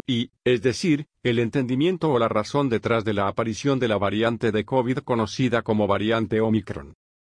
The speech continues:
Porque hay una extraña semejanza entre sus creencias internas y lo que experimentas en el exterior. Déjame decirte la verdad a través de este vehículo,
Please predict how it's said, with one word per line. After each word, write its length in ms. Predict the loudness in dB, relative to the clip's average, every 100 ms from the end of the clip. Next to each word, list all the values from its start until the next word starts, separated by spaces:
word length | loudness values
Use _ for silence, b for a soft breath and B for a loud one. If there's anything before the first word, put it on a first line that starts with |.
| _ _ -2
Porque 320 | -2 2 0
hay 120 | 2
una 180 | 2 2
extraña 480 | 0 -2 0 0 -2
semejanza 640 | -2 -2 0 -2 0 0
entre 240 | 2 0
sus 240 | -2 -6 -4
creencias 560 | -2 0 0 -2 0
internas 520 | -2 2 0 0 -2
y 60 | 0
lo 160 | 0 2
que 180 | 2
experimentas 800 | 0 0 0 2 2 2 0 0
en 80 | 0
el 140 | 0
exterior. 580 | -2 -2 0 2 0 -2 -8 _ _ _ _ _ -4
Déjame 440 | 2 2 2 0
decirte 480 | 0 0 0 -2 0
la 100 | 0
verdad 380 | 2 2 2 2
a 80 | 0
través 340 | 0 0 0
de 160 | 0 0
este 220 | 0 0
vehículo, 560 | 2 0 0 0 0